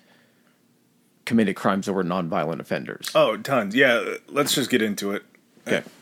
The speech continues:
Speaker 2: So, um, like Chris said, we're doing the Attica prison uprising.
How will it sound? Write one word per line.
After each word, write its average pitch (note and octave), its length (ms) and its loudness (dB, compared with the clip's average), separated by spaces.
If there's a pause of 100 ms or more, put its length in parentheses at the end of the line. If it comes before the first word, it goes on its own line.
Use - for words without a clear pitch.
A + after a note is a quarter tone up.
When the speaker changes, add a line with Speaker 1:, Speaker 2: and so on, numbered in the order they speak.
(220)
Speaker 2:
So, G#2 380 0 (680)
um, A#2 380 2 (720)
like D#3 180 2
Chris D3 200 4
said, B2 500 2
we're C#3+ 120 4
doing C3+ 240 2
the B2+ 120 4
Attica A2+ 340 2
prison A2+ 300 0
uprising. G#2 800 0